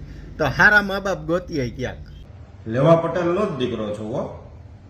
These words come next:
Speaker 2: લેવા પટેલનો જ દીકરો છો.
Speaker 1: ઘડીક તું એમ કે હું લેવા પટેલનો દીકરો છું ને ઘડીક તું એમ કે, કે અમારા મા બાપ બીજા છે.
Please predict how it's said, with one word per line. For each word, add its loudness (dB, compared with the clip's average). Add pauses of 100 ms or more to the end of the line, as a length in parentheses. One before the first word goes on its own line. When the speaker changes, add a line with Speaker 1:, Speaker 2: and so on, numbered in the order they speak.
(240)
Speaker 2:
લેવા 2
પટેલનો 0
જ -10
દીકરો -4
છો. -6 (640)
Speaker 1:
ઘડીક 0
તું 2
એમ 4
કે 0
હું 2
લેવા 4
પટેલનો -2
દીકરો -4
છું -6
ને -6
ઘડીક -2
તું -4
એમ -2
કે, 0
કે -4
અમારા -2 (260)
મા 0
બાપ -2
બીજા 2
છે. 2